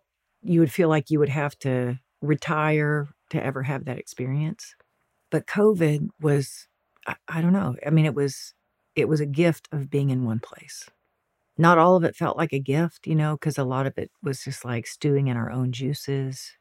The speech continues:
and, but it was, I loved it. You know, I had heart surgery. It was a great time to recuperate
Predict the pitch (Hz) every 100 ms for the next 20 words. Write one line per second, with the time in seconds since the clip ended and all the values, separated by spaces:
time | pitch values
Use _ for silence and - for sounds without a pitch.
0 | - 117 104 98 113 _ _ _ _ -
1 | - - - _ _ - 170 180 190 190
2 | 170 - - _ _ _ - 180 202 180
3 | 190 139 120 - 160 139 147 160 147 135
4 | - 151 175 - 175 156 160 165 160 -
5 | 156 143 139 143 156 165 160 160 160 143
6 | 135 - 160 170 165 175 185